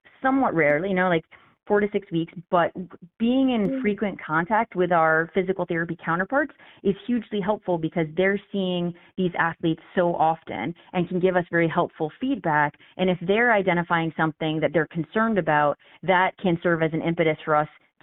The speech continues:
Speaker 1: to, uh, refer the patients to a sports psychologist at that point. I think it's really important and very helpful to have a sports psychologist as part of your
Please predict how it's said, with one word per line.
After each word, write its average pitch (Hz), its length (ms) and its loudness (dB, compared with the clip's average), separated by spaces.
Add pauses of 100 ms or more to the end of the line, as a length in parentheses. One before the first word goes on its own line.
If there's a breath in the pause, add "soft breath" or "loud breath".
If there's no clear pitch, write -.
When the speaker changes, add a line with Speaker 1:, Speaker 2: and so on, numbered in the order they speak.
Speaker 1:
to, 175 260 2 (120)
uh, 147 180 4
refer 175 340 0
the 175 80 -2
patients 170 380 -6
to 165 80 -4
a 156 120 -6
sports - 280 -4
psychologist 151 560 0
at 151 140 -4
that 139 180 -2
point. 156 340 -2 (380 loud breath)
I 180 80 2
think 214 180 0
it's 190 160 0
really 190 760 0
important 180 640 0
and 170 100 0
very 160 160 2
helpful 175 480 0
to 185 120 -8
have 160 460 2
a 165 100 -6
sports 160 280 -4
psychologist 165 500 0
as 147 180 -2
part 170 300 0
of 147 140 -2
your 139 140 -6